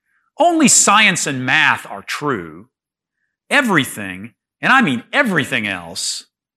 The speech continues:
is man-made." So ethics and morality is all, there's no object-, objectivity to ethics and morality, thus, in his worldview. Now, one of the questions that I get sometimes when I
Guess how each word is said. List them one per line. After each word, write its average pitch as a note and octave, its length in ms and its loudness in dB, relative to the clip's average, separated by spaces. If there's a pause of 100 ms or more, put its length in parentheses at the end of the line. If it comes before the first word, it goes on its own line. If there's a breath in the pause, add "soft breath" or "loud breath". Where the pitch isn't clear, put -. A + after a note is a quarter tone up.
(320)
is A#2+ 180 -8
man-made." G#2+ 760 -8 (1300)
So F2 360 -18
ethics C3+ 340 -8
and C#3+ 100 -10
morality E3+ 520 -2
is D3+ 100 -8
all, D3 480 -4 (720)
there's B2 160 -4
no D3+ 160 4
object-, C3+ 440 -2
objectivity B2+ 680 -4
to G2 200 -8 (240 soft breath)
ethics - 340 -8
and G2 80 -14
morality, G2+ 500 -6
thus, E2+ 360 -14 (260)
in F#2+ 120 -16
his F#2 200 -16
worldview. F2 680 -18 (840 soft breath)
Now, G#3 100 6
one D4 120 6
of E4+ 60 6
the C4+ 120 0
questions A#3+ 360 2
that G3 80 4
I D#3+ 80 4
get G3 200 2
sometimes C#3 600 -2
when D3+ 120 -4
I C3 240 0